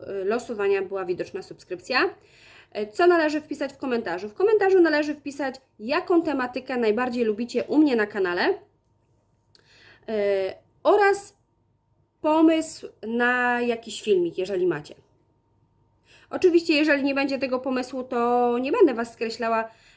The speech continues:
mm, bo, bo głównym jak gdyby takim, e, punktem, który trzeba spełnić, to właśnie, e, napisać, jaką tematykę na kanale u mnie lubicie najbardziej. A,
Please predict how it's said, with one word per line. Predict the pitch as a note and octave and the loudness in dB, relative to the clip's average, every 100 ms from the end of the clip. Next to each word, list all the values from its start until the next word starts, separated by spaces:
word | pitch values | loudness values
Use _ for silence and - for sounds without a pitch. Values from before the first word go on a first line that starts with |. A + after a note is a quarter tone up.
| _ | _
mm, | - A#3 A3+ A3 A3+ - - _ _ _ _ - | -8 -6 -4 -2 -2 -4 -8 _ _ _ _ -18
bo, | G3+ G#3 A#3 A#3 A#3 A3+ A3+ A3+ A3+ A3 G#3 | -12 2 4 4 2 0 0 0 0 -2 -2
bo | A#3 A3+ A3+ - - _ _ _ _ - | -2 -2 -4 -4 -10 _ _ _ _ -6
głównym | G3+ A3+ F#4+ E4+ D4+ | -2 6 6 6 2
jak | C4 B3 | 2 -2
gdyby | B3 C#4 | -2 -2
takim, | C#4+ C4 - B3+ A#3+ A#3+ _ _ _ _ _ _ _ _ - - | -4 -6 -4 -2 -2 -4 _ _ _ _ _ _ _ _ -16 -4
e, | G#3+ G3+ _ _ _ _ _ _ _ _ _ _ _ | -4 -4 _ _ _ _ _ _ _ _ _ _ _
punktem, | - E4+ D#4 C4+ A#3+ | 4 6 6 0 -4
który | - C4+ B3 | -4 -6 -6
trzeba | B3 A3+ G#3 | -4 -6 -4
spełnić, | - F4 E4+ - | 0 4 4 2
to | B3 | -4
właśnie, | A#3+ B3 B3 A3+ A3+ - _ | -4 -4 -4 -4 -6 -20 _
e, | - | -6
napisać, | A3+ A#3+ C4 B3 A3+ | -4 -4 -6 -6 -2
jaką | B3 B3+ C#4 | -2 -2 -4
tematykę | C4 A3+ G#3+ G#3 G3+ | -2 -2 -2 -6 -2
na | G3 | -4
kanale | F#3+ G3+ F3 F3+ | -2 -4 -4 -4
u | F3+ | -4
mnie | F#3 | -4
lubicie | F3 E3 E3+ F3 | -4 -8 -14 -10
najbardziej. | F3+ E3+ E3+ - - - - - _ | -8 -8 -10 -14 -16 -18 -20 -20 _
A, | E4 F4+ | 2 4